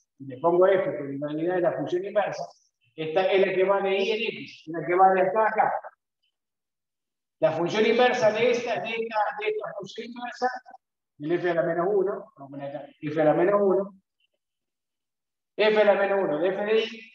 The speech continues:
el, ese F de I sería X, porque recordad que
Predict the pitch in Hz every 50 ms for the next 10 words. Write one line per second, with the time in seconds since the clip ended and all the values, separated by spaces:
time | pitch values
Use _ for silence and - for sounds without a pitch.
0 | _ _ _ 156 165 160 160 160 156 156 180 165 - 170 170 180 185 170 - 160
1 | 156 165 175 196 202 151 135 135 139 131 123 147 156 156 156 - - - _ _
2 | 135 147 - 147 147 165 180 180 180 180 170 - - - - - _ _ _ -
3 | 190